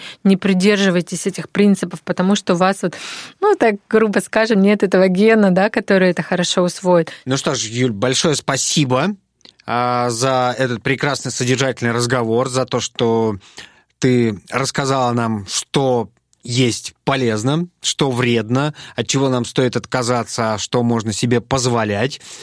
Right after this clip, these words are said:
Speaker 2: А, дорогие слушатели, если вам понравилось, обязательно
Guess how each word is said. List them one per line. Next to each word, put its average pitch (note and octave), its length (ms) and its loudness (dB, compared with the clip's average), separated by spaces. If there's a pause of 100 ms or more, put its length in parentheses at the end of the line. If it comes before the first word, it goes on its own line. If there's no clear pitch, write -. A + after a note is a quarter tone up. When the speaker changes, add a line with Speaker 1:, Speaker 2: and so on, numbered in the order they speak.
(220)
Speaker 2:
А, A#2+ 360 0
дорогие C3+ 400 -2
слушатели, B2 720 0 (260)
если B2+ 380 0
вам A#2+ 200 0
понравилось, C3 720 0
обязательно A#2 520 -2